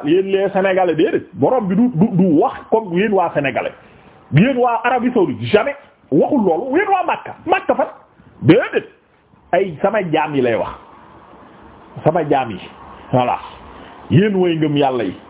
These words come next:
Yaa ayyuhalladhina amanu. Yaa ayyuhan nas. Yéen nit ñi. Loolu la Boroom bi di wax. Mais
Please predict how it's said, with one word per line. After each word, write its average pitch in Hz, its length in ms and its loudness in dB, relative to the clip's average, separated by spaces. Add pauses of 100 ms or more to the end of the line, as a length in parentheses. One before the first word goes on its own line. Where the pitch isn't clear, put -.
(460)
Yaa 165 200 2
ayyuhalladhina 170 720 0
amanu. 135 440 -2 (320)
Yaa 196 280 4
ayyuhan 208 420 0
nas. 349 220 0 (240)
Yéen 170 240 2
nit 170 180 0
ñi. 107 80 -2
Loolu 220 200 2
la 226 60 0
Boroom 185 260 -2
bi 151 80 -6
di 139 60 -2
wax. - 140 -2 (520)
Mais 175 220 2